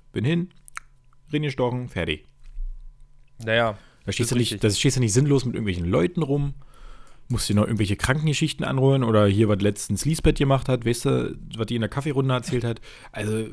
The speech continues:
Speaker 1: wirklich, das
Speaker 2: Wobei ich sagen muss, ich musste ja, ähm, f-, bevor ich, äh,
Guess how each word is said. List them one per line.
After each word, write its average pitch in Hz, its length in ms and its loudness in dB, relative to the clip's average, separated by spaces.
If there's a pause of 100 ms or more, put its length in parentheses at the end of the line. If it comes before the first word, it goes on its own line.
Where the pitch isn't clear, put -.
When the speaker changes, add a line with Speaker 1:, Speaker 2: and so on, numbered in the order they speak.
Speaker 1:
wirklich, 117 320 0
das 107 120 0 (1700)
Speaker 2:
Wobei 113 240 4
ich 117 60 0
sagen 127 160 6
muss, 135 120 2
ich 110 140 -2
musste 117 680 -6
ja, 120 920 2
ähm, 104 340 -10 (960)
f-, - 540 -18
bevor 107 360 -2
ich, - 280 -10
äh, 101 380 -2